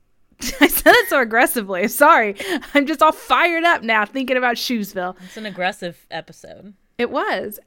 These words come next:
Speaker 1: Uh, very, also at pi-, points, like, a little bit, like, laid back, though. Like, we were just, like, real laid back and aggressive at the same
Speaker 2: Yeah,
Speaker 1: time.
Speaker 2: it's a weird vibe today.
Speaker 1: It is. You know what? It's a, s-, it's a ra-, well, at least for me here. I don't know what it's doing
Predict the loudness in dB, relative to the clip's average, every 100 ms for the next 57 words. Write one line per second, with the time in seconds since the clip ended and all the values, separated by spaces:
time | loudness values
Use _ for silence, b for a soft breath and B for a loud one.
0 | -4 -2 0 2 2 4 2 2 2 2
1 | 2 4 2 2 -2 -2 -4 -6 -2 -2
2 | -2 -4 -4 -4 -4 -4 -4 -4 -6 -8
3 | -8 -6 -6 -6 -10 -10 -14 -18 -18 -16
4 | -16 -14 -12 -12 -12 -12 -12 -12 -12 -10
5 | -12 -12 -16 -16 -18 -20 -18 -18 -18 -20
6 | -20 -20 -18 -14 -12 -12 -12 -14 -18 -18
7 | -16 -12 -12 -12 -12 -12 -14 _ _ -18
8 | -16 -16 -20 -10 -6 -4 -4 -6 -8 -8
9 | -6 -6 -4 -6 -8 -10 -10 -8 -6 -6
10 | -8 -6 -4 -2 -4 -6 -10 -14 -14 -14
11 | -14 -14 -14 -14 -12 -12 -12 -14 -18 -18
12 | -20